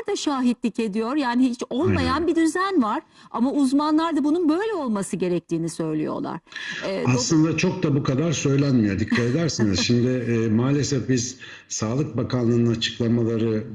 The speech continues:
Speaker 2: böyle bizi tam bazen kesmediği için illa bir uzmanın bizi iyice korkutmasını bekliyoruz ki davranış değişikliği yapalım. Ya bazı uzmanlarımız, sevgili meslektaşlarımız da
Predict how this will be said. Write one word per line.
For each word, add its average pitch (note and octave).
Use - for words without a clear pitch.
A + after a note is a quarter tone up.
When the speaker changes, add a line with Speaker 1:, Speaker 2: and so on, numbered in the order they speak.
Speaker 2:
böyle G#2+
bizi A2
tam A#2
bazen A2
kesmediği A#2+
için -
illa B2+
bir C3+
uzmanın A#2+
bizi A2+
iyice C3+
korkutmasını A#2
bekliyoruz G#2
ki G2
davranış G#2+
değişikliği G2+
yapalım. C3
Ya A2+
bazı C#3+
uzmanlarımız, C3
sevgili A#2
meslektaşlarımız A#2
da D#3+